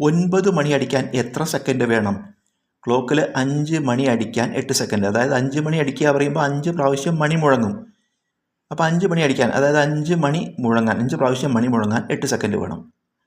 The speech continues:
അങ്ങനെയാണെങ്കിൽ ഒൻപത് മണി അടിക്കാൻ, അതായത് ഒൻപത് മണിക്ക് ഒൻപത് മണി മുഴക്കങ്ങളുണ്ടാവും, അതിന് എത്ര സെക്കൻഡ് വേണം?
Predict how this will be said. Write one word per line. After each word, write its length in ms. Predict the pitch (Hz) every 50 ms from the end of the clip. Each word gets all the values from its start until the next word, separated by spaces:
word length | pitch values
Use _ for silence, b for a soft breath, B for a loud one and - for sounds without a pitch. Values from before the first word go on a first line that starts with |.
| _ _ _ _ - -
അങ്ങനെയാണെങ്കിൽ 600 | 160 180 202 190 165 147 147 139 135 139 135 B B B _ -
ഒൻപത് 360 | 160 156 170 175 185 214 214 247
മണി 160 | 202 190 175
അടിക്കാൻ, 320 | 151 131 117 127 101 90 - - - - -
അതായത് 300 | 135 143 156 160 165 196 - -
ഒൻപത് 200 | 165 156 170 170
മണിക്ക് 240 | 165 160 170 170 196
ഒൻപത് 420 | 196 - 170 165 160 160 170 170
മണി 160 | 170 160 160
മുഴക്കങ്ങളുണ്ടാവും, 760 | 160 156 151 147 - 151 143 143 139 123 117 - 151 - - -
അതിന് 200 | 151 135 120 139 - - -
എത്ര 120 | 135 123 117
സെക്കൻഡ് 280 | - 113 - 107 104
വേണം? 260 | 104 101 98 - 92